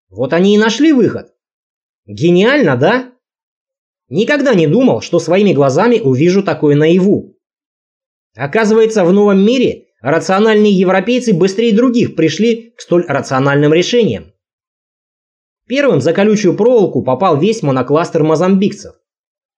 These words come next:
Бесплатный труд быстро был одобрен Берном. Не знаю, может, после моего побега что-то изменилось. "Ничего",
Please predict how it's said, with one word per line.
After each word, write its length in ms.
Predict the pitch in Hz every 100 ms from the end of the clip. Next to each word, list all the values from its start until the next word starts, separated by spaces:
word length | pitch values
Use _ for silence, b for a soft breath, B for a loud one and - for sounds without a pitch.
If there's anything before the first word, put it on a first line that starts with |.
| _ _ _ 95
Бесплатный 640 | 113 220 285 302 302 254
труд 400 | 247 285 - -
быстро 440 | 95 92 156 - 151
был 160 | 160
одобрен 520 | 165 147 160 160 175 175
Берном. 520 | 220 170 107 82 _ _ _ _ _ _ _ _ _
Не 220 | 120 220
знаю, 360 | 233 311 254 156
может, 320 | 185 175 175
после 260 | 202 202
моего 280 | 190 202 202
побега 420 | 190 185 269 240
что-то 320 | 233 226 220 160
изменилось. 640 | 156 160 123 87 - - _ _ _ _ _ _ _ _ _ _ _ _ _ _ _ 101
"Ничего", 1000 | 117 160 170 220 220 202 135 - -